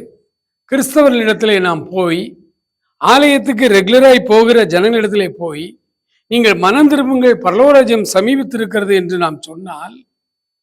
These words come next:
அவர்கள் நம்மை பார்த்து கேட்கிற ஒரு கேள்வி, "இதை புறவினத்தாருக்கு போய் சொல்லுங்கள், நாங்கள் தான் ரெண்டு தலைமுறை, மூன்று தலைமுறையாய் கிறிஸ்தவர்கள் தானே, நாங்கள் பிறந்ததிலிருந்து இந்த சபையில் தானே, கிறிஸ்டியானிட்டி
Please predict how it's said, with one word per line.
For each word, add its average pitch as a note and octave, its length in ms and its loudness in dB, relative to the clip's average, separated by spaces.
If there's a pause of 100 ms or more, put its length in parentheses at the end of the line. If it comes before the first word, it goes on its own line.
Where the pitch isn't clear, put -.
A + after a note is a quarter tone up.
(240)
அவர்கள் C4+ 340 2
நம்மை A3 200 -2
பார்த்து C#4 400 2
கேட்கிற A#3 420 -4
ஒரு F#3 180 -8
கேள்வி, F#3+ 440 -10 (760)
"இதை G3+ 140 -2 (160)
புறவினத்தாருக்கு C4 800 4
போய் G3+ 260 -6
சொல்லுங்கள், E3+ 540 -10 (880)
நாங்கள் C4 380 4
தான் D4+ 220 6
ரெண்டு B3 320 -2
தலைமுறை, C4 460 0
மூன்று A#3+ 360 0
தலைமுறையாய் B3 680 0
கிறிஸ்தவர்கள் B3 720 -2
தானே, F#3 260 -6 (1400)
நாங்கள் A#3 280 2 (160)
பிறந்ததிலிருந்து C#4 800 6
இந்த A#3 160 0 (100)
சபையில் A#3+ 460 -2
தானே, A3+ 180 -2
கிறிஸ்டியானிட்டி A3 840 -4